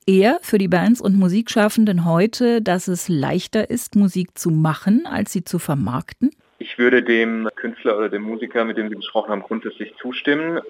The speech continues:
Speaker 2: Es ist sehr, sehr einfach, Musik zu produzieren, aber auch die Möglichkeiten zur Vermarktung sind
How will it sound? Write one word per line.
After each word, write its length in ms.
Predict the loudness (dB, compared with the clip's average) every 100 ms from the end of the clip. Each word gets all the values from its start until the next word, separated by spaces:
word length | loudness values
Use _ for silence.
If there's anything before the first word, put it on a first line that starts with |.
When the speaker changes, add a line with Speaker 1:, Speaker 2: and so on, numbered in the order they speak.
| -16 _ _ _
Speaker 2:
Es 140 | -18 -8
ist 180 | -6 -6 -12 -20 _ _ _ _
sehr, 120 | 2
sehr 200 | 4 4
einfach, 360 | 2 -2 -6 -6
Musik 280 | -8 -8 -8
zu 80 | -12
produzieren, 720 | -8 -8 -8 -4 0 0 -2 _ _ _ 0
aber 240 | 2 4
auch 120 | 2
die 80 | 0
Möglichkeiten 540 | -4 -4 -4 0 0 0
zur 140 | -6
Vermarktung 760 | -4 0 2 2 -2 -4 -4 -8 _
sind 380 | 0 0 -2